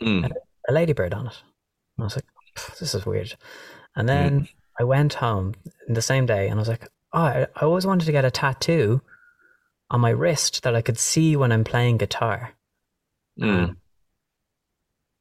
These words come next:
Speaker 2: and I drew this, this thing, right? And it, to describe what it is, it's basically, it's a guitar plectrum shape. Um,
Speaker 1: Yeah.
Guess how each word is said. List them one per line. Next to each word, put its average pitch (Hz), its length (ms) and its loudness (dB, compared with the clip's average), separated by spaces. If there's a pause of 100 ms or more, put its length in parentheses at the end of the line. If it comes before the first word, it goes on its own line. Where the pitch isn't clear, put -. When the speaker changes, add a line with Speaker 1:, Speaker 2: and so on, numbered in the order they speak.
(320)
Speaker 2:
and 131 160 4
I 127 80 4
drew 139 300 2
this, 117 380 -2 (120)
this - 200 -2
thing, 104 240 -2
right? 101 220 -2 (120)
And 104 120 -4 (120)
it, - 260 -12
to 113 100 -2
describe 131 440 -2
what 127 100 2
it 113 100 0
is, 151 200 0
it's - 180 -10
basically, 135 440 -2
it's 110 140 0
a 156 40 0
guitar 160 460 -2
plectrum 120 560 -4
shape. 107 460 -2 (840)
Um, 101 200 -2
Speaker 1:
Yeah. 101 360 -2